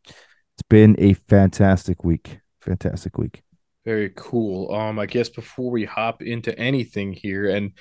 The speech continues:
Speaker 2: you know, it's funny, I, I had such a, a, a nifty idea for an episode
Speaker 1: Don't,
Speaker 2: given
Speaker 1: don't say it, though.
Speaker 2: I
Speaker 1: Don't
Speaker 2: won't. I'll
Speaker 1: say it.
Speaker 2: save it for, I guess, next year. But
Speaker 1: We'll have
Speaker 2: it,
Speaker 1: to do
Speaker 2: it
Speaker 1: it, we'll have to do it for next year
Speaker 2: it was a really good
Speaker 1: because
Speaker 2: idea, but I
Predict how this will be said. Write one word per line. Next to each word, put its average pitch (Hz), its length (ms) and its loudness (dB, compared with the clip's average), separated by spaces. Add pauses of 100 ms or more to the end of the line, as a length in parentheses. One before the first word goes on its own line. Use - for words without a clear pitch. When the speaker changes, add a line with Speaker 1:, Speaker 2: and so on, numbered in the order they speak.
(200)
Speaker 2:
you 131 60 -4
know, 143 180 6
it's 131 220 0
funny, 131 420 0
I, 110 400 -4 (840)
I 113 120 0
had 135 260 4
such - 240 -2
a, 110 300 0 (480)
a, 98 300 -2 (360)
a 139 60 0
nifty 160 500 4
idea 123 260 2
for 117 140 -6
an 113 80 -2
episode 117 260 6
Speaker 1:
Don't, 165 200 6
Speaker 2:
given 127 120 2
Speaker 1:
don't 170 240 6
say 180 300 6
it, 127 140 6
though. 87 400 2
Speaker 2:
I 160 100 6
Speaker 1:
Don't 120 140 8
Speaker 2:
won't. 143 140 6
I'll 151 160 4
Speaker 1:
say 147 100 8
it. - 20 8
Speaker 2:
save 196 160 6
it 196 80 2
for, 139 280 -2
I 131 100 4
guess, 131 160 0
next 117 280 -4
year. 92 440 -6
But 107 160 2
Speaker 1:
We'll 123 80 8
have - 100 8
Speaker 2:
it, 165 40 4
Speaker 1:
to 156 60 0
do 175 160 8
Speaker 2:
it 127 80 0
Speaker 1:
it, - 40 -16
we'll 123 180 2
have 135 80 4
to 147 80 4
do 151 80 6
it 151 80 4
for 139 100 0
next 117 300 0
year 98 140 0
Speaker 2:
it 85 40 2
was 85 140 0
a - 100 -2
really 170 280 8
good 156 100 6
Speaker 1:
because 147 120 6
Speaker 2:
idea, 131 260 4
but 113 180 -4
I 117 220 -4